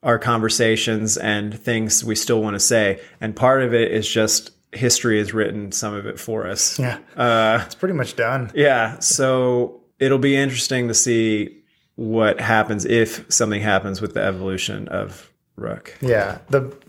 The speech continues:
Speaker 2: the most embarrassing thing you could do, though, is have an ending like the Mario Brothers movie. Where they go, "Princess Daisy," and they go,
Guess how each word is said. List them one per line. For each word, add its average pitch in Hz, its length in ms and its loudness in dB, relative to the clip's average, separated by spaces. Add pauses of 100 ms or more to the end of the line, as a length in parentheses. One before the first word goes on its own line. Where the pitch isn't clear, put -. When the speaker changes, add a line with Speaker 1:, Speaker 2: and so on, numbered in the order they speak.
(640)
Speaker 2:
the 143 80 0
most 175 240 6
embarrassing 139 640 2
thing 120 400 -2
you 117 100 -6
could 107 140 -4
do, 113 240 0
though, 101 500 2
is 107 600 -2 (1040)
have 120 200 2
an 120 80 0
ending 123 460 -2
like 117 260 -2
the - 60 -2
Mario 113 300 2
Brothers 127 340 2
movie. 143 460 0 (340)
Where 123 80 -4
they 131 140 4
go, 117 320 4 (720)
"Princess 208 340 -2
Daisy," 202 360 2
and 156 80 0
they 147 60 2
go, 127 140 2